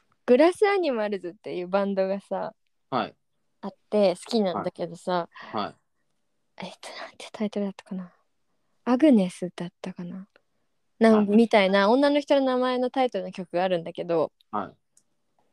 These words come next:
Speaker 1: なんかその曲のピーブイが、あの、ボーカルの男の人が、なんか、ジェットコースターみたいな、なんか肩からこう、安全バーみたいなの、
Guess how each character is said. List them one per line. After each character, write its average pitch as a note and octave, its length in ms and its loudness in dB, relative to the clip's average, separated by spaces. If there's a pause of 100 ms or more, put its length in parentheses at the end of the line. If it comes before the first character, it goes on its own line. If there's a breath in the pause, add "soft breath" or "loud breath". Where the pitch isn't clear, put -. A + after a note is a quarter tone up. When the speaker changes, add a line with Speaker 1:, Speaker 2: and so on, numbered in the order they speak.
(180)
Speaker 1:
な B3 80 2
ん - 20 4
か A#3+ 100 -6
そ C4+ 120 2
の F4 100 4
曲 F#4+ 260 0
の F4+ 360 2 (800)
ピ C#4 160 0
ー B3+ 40 -6
ブ C#4 120 2
イ A3+ 80 0
が、 F3+ 420 -2 (480)
あ G3 140 -8
の、 F#3 400 -8 (300)
ボ C#4 300 4
ー - 40 -16
カ D4+ 180 4
ル D4 120 -2
の C#4+ 340 -2 (160)
男 B3+ 380 -4
の B3+ 100 -6
人 B3 280 -4
が、 G3 340 -4
な G#3 160 -4
ん A3+ 80 -4
か、 F#3+ 440 -2 (580 soft breath)
ジ A3+ 100 -2
ェ - 20 -2
ッ - 20 -8
ト C#4+ 120 -2
コ E4 160 2
ー - 20 2
ス D4 60 -6
タ A3+ 120 0
ー G#3 60 2
み G3 140 -2
た F#3+ 180 -4
い F#3 80 -6
な、 F#3 220 -4 (840 soft breath)
な G#3+ 100 0
ん - 20 -2
か - 100 -12
肩 D4+ 340 0
か G#3 160 4
ら F#3+ 120 0
こ F#3 600 0
う、 - 60 -6
安 B3 160 6
全 B3+ 180 6
バ B3+ 160 8
ー G#3+ 40 4
み G3 100 -4
た F#3+ 120 -6
い F3+ 60 -4
な F3 80 -6
の、 F3+ 260 -10